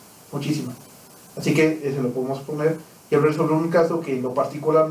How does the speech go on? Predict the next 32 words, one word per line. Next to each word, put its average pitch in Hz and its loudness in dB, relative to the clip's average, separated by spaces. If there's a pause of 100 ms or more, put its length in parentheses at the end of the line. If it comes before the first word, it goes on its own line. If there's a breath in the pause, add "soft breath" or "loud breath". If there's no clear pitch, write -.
(160)
por 147 -2
alguna 196 2
razón, 175 0
y 160 -2
lo 131 -2
aclaro 143 2
desde 131 -4
el 127 -6
vamos, 135 -2 (800)
no 147 4
sé 202 4
por 175 0
qué, 185 0 (200)
no 147 0
tengo 175 2
familiares 165 2
en 160 -4
Rusia, 165 2
que 147 0
diga 143 4
en 139 0
España, 156 0 (1080)
porque 135 -4
sí, 135 -6
vamos 135 0
a - -4
hablar 135 4
sobre 123 -2
el - -10
caso 131 0
de 139 -2
España, 147 0